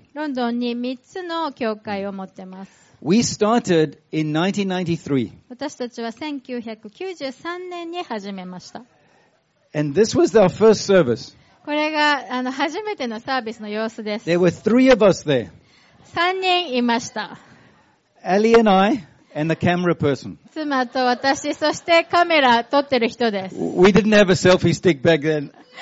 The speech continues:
Speaker 1: あの当時セルフィーなんてなかったんです。
Speaker 2: Ali and I came to London.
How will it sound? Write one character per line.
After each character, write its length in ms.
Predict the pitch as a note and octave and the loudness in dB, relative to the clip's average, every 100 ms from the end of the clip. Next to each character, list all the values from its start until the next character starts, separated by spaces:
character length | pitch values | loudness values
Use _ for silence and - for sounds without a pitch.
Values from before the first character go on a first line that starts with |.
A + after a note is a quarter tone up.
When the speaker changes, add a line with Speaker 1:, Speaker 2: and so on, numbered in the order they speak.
| - - - | -14 -14 -8
Speaker 1:
あ 120 | - C#4+ | -2 0
の 160 | E4+ | 0
当 200 | E4+ F#4 D4 | 2 2 2
時 100 | B3+ | -2
セ 180 | E4+ | -2
ル 140 | F4 D#4 | -2 -2
フ 100 | C4 | -2
ィ 80 | A3 | -4
ー 20 | |
な 140 | G3+ | -4
ん 20 | F#3+ | -6
て 100 | G#3 | -4
な 140 | A#3 | -4
か 120 | A3+ | -4
っ 60 | G3 | -10
た 140 | G3 | -12
ん 80 | F#3 | -16
で 120 | F#3+ | -16
す。 380 | F3+ - - - - - _ _ _ _ _ _ _ _ D4+ _ _ A#4 _ _ _ _ _ _ _ _ _ _ _ _ _ _ _ _ _ _ _ _ _ _ _ _ _ _ _ | -16 -20 -20 -20 -20 -20 _ _ _ _ _ _ _ _ _ _ _ -20 _ _ _ _ _ _ _ _ _ _ _ _ _ _ _ _ _ _ _ _ _ _ _ _ _ _ _
Speaker 2:
Ali 300 | C#3+ G3+ B3 | -4 0 0
and 120 | A#3 | 0
I 120 | A3+ | -2
came 260 | A3 G#3 G#3+ | -2 -4 -2
to 140 | F#3+ | -2
London. 560 | E3+ F#3 F#3 E3 D3 | 0 0 0 0 -2